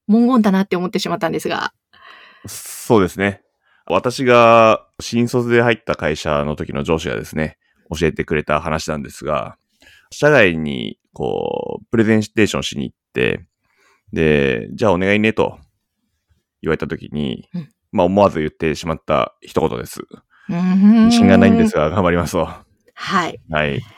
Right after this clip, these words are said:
Speaker 1: これって、な-、なんでそれが禁句なのかな？ちょっと突っ込んだいろいろ深いあの、
Speaker 2: はい。
Speaker 1: お話を伺いたいんですけれども。
Speaker 2: これはですね、まあ、「自信がないですが頑張ります」っていう言葉は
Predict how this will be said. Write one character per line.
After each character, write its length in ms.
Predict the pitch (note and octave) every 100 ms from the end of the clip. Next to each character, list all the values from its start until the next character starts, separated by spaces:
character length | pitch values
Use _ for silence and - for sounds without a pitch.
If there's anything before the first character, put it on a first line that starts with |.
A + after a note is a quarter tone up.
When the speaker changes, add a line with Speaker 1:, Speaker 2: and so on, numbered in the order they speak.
| - _ _ _ _ - _
Speaker 1:
こ 260 | - - B3+
れ 140 | C#4+
っ 60 | D#4 _ _ _ _
て、 360 | D4 C#4 - -
な-、 220 | F#3 E3+ - _
な 160 | D#4+
ん 60 | G#4+
で 100 | A#3+
そ 140 | -
れ 40 | F3
が 120 | E3
禁 260 | - G#3 G#3
句 100 | G#3+
な 120 | F#3
の 80 | D#3
か 100 | -
な？ 140 | E3
ち 100 | -
ょ 40 |
っ 40 | E4
と 300 | F#4 - _ _ -
突 120 | G#3+
っ 40 | _ -
込 140 | A#3
ん 60 | G3+
だ 100 | D#3+
い 80 |
ろ 120 | F3 E3+
い 20 |
ろ 200 | F3 - -
深 180 | -
い 80 | A#3
あ 60 | F3
の、 60 |
Speaker 2:
は 20 | G3
い。 80 | -
Speaker 1:
お 60 | F3+
話 300 | F#3+ F3 F#3
を 40 |
伺 260 | F#3 F#3+ F3
い 60 |
た 100 | D#3
い 40 | E3+
ん 20 |
で 80 | D3
す 80 | -
け 80 |
れ 80 | -
ど 80 | -
も。 240 | F3 - _ _ -
Speaker 2:
こ 60 |
れ 100 | B2+
は 100 | C#3+
で 100 | B2
す 140 | D2+ -
ね、 400 | D#2 D#2+ B1 - _ - - D#2+
ま 180 | G#2 C3
あ、 180 | F#2 - D2+ E2 _ _
「自 140 | G2 F2+
信 260 | C3 D3+
が 100 | D#3+
な 100 | D3+ D#3
い 60 |
で 120 | A2
す 80 | G2
が 100 | D#2
頑 220 | D2+ E2+
張 60 | F2+
り 80 | F#2
ま 120 | F#2
す」 140 | -
っ 20 | - _ _
て 80 | D2
い 180 | C#2+
う 40 | C#2+
言 280 | - - D2+
葉 140 | D2
は 420 | C#2 C#2+ A#1+ -